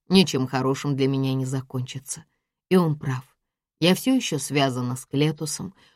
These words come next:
хоть он и приспустил поводок. Однако стоит мне использовать тьму, и он моментально почувствует дар, а потом, кто знает, возможно, полностью лишит меня воли и будет таскать, как безвольную куклу, повсюду за собой.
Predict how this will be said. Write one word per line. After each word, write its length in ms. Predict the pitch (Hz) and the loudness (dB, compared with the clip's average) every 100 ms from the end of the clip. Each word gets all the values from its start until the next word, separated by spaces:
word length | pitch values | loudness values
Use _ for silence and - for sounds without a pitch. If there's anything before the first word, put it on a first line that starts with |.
| _ | _
хоть 320 | - 196 202 | 4 6 8
он 220 | 202 220 190 | 6 6 6
и 80 | |
приспустил 800 | 185 - 170 - 160 151 - 175 151 | 4 2 -2 0 -4 -4 -4 -4 -2
поводок. 720 | 143 123 127 120 - - _ _ _ _ _ _ | -2 -2 -2 -4 -10 -18 _ _ _ _ _ _
Однако 560 | 165 160 151 135 127 123 | 0 2 2 0 -4 -8
стоит 440 | - 156 143 131 | -2 2 2 2
мне 260 | 139 143 131 | 0 -2 -2
использовать 720 | - - 143 123 120 120 - | -4 0 0 0 -4 -8 -4
тьму, 240 | 147 180 - _ _ _ | -2 -2 -6 _ _ _
и 60 | 180 | 6
он 180 | 208 190 | 8 8
моментально 640 | 175 170 160 175 175 151 | 4 2 0 0 0 0
почувствует 800 | 139 123 - 143 - 135 131 131 | 0 -2 0 -4 -2 2 2 2
дар, 280 | 151 151 151 _ _ - | 0 0 -4 _ _ -2
а 80 | 151 | 0
потом, 500 | 151 160 160 160 _ _ | 0 -2 -4 -4 _ _
кто 240 | _ 220 160 | _ 0 2
знает, 380 | 143 123 123 _ _ _ _ _ | 0 -4 -6 _ _ _ _ _
возможно, 520 | 151 180 170 156 156 | 4 6 6 4 2
полностью 600 | 147 160 165 156 147 127 | 0 2 2 0 -2 -2
лишит 340 | 139 135 139 135 | 0 0 -2 -2
меня 240 | 139 135 | -2 0
воли 300 | 135 151 156 | 2 4 6
и 60 | 143 | 4
будет 380 | 135 151 147 - | 4 2 0 -2
таскать, 480 | 139 - - 151 - | -6 -4 -4 -4 -2
как 160 | 135 | -2
безвольную 720 | 135 143 139 147 139 135 127 | 0 0 2 2 2 2 -2
куклу, 380 | 127 160 156 139 | 0 0 0 -4
повсюду 580 | 131 131 - 139 131 135 | -4 -6 -2 0 0 0
за 120 | 135 | -2
собой. 480 | 131 131 127 151 | -2 -2 -2 -4